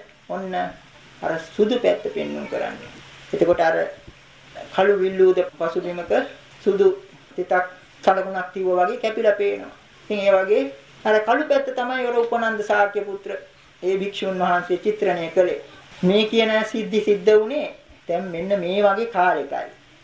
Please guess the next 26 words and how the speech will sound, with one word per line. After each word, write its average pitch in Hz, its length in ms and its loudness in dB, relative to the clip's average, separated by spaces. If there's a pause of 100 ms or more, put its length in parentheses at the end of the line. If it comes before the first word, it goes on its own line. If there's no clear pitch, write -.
(120)
මේ 202 200 0
වගේ 247 260 2
කාලෙකයි 226 460 -2
කියලා 220 200 -4
අපි 190 120 -8
කියන්නේ, 156 680 -8 (320)
මේ 156 160 -10
පින්නතුන් 151 400 -4
වෙන 156 160 0
විදිහට 156 360 2
හිතන්න 147 300 -8
පුළුවන්. 156 440 -4 (220)
මේ 185 540 -2
දැන් 180 260 0
මේ 220 440 -2 (260)
සංඝයා 202 480 2
වහන්සේලාගේ 202 580 -4
ජීවිතය 196 320 -8
ගැන 190 180 -4
හිතලා 180 300 0
බලනකොට 151 460 0 (560)
මේ 185 160 -2
අපි 202 180 2 (180)
අදින් 208 340 -2
ඉවර 214 240 2
කරන්නේ 190 560 0